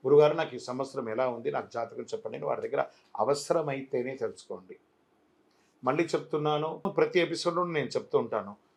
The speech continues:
జాతకం పడుతున్న వర్షానికి ఒక గొడుగు మాత్రమే, కానీ జాతకం జీవితం కాదు. మీరు మిమ్మల్ని నమ్మండి, మీ ఇష్టదైవాన్ని నమ్మండి, మీ కులదైవాన్ని నమ్మండి,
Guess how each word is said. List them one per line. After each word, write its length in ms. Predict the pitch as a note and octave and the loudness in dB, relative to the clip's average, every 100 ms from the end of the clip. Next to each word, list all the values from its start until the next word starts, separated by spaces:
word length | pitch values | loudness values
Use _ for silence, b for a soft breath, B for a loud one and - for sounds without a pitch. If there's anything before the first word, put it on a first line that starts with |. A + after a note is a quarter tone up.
| _ _ _ _ _ _ - | _ _ _ _ _ _ -20
జాతకం 760 | G#2+ A2 C#3 D3+ D#3+ D#3+ E3 - _ _ _ | -8 6 8 8 4 2 -2 -4 _ _ _
పడుతున్న 540 | C#3+ D3 E3+ F#3 F#3+ F3 | 8 8 4 2 4 4
వర్షానికి 840 | B2 B2 B2+ C#3 B2+ B2 D#3+ E3 b _ - | 4 2 2 0 0 -2 -6 -6 b _ -8
ఒక 160 | A#2 | -6
గొడుగు 580 | A2 G#2 G#2 C#3 E3 D3 | -6 -4 4 6 6 2
మాత్రమే, 600 | E3 C3+ B2 - B2 G#2+ | 2 2 0 0 -2 -2
కానీ 400 | - A2 G#2+ D#3 - b _ - | -6 -6 -6 -8 -14 b _ -4
జాతకం 640 | B2 B2+ C3 - - C#3 - _ _ _ - | 2 4 4 -2 -6 -8 -10 _ _ _ -8
జీవితం 500 | - D3 D3 C#3+ B2 | -4 -2 -2 -2 -2
కాదు. 340 | A2+ G#2+ G2+ - - - - | -2 -4 -6 -14 -16 -14 -8
మీరు 240 | A2+ A2+ G#2 | -2 0 -2
మిమ్మల్ని 560 | G2+ A2+ D3 E3 E3+ | -6 -6 -2 0 0
నమ్మండి, 540 | C#3+ C#3 C#3 C#3 D3+ - _ _ _ _ _ _ _ _ _ _ _ _ _ - | -2 -4 -6 -6 -8 -12 _ _ _ _ _ _ _ _ _ _ _ _ _ -8
మీ 100 | A#2+ | -4
ఇష్టదైవాన్ని 800 | A#2 - - G3 F3+ E3+ D#3+ D#3 | -2 -4 2 4 6 6 4 4
నమ్మండి, 380 | C#3 C#3 C#3 D3 | 0 0 0 0
మీ 80 | C3+ | -2
కులదైవాన్ని 580 | C3+ C3+ C#3+ C3+ B2+ | -2 4 4 4 2
నమ్మండి, 360 | B2 B2 B2 | -2 -4 -6